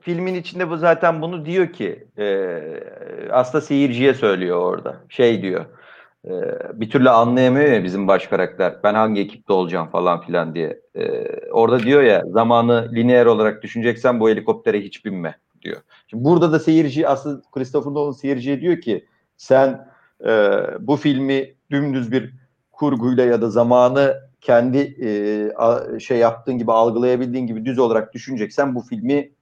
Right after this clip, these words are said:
anlayamazsın." E, okey kardeşim, ben şey diyeyim ki, fizikçi bir, e, bilim insanı diyeyim ki, zamanı ben lineer olarak, e,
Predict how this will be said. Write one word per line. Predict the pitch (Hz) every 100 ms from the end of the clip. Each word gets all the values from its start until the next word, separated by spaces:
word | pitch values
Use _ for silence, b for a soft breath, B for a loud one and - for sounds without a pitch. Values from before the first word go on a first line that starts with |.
| -
anlayamazsın." | 113 110 104 95 82 - _ _
E, | 110
okey | 160 - 180
kardeşim, | 147 123 110 - 117
ben | 127 131 - - -
şey | - 131
diyeyim | 123 160 160
ki, | 117 -
fizikçi | - 104 107 _ 123 120 - _
bir, | 110 113 _
e, | 113 101 101
bilim | 104 120
insanı | 120 117 120 110
diyeyim | 123 151
ki, | -
zamanı | 90 113 123 127 127 123
ben | 123 123 - _ -
lineer | 113 117 127 135
olarak, | 135 131 123 120 - b b -
e, | 107 101 104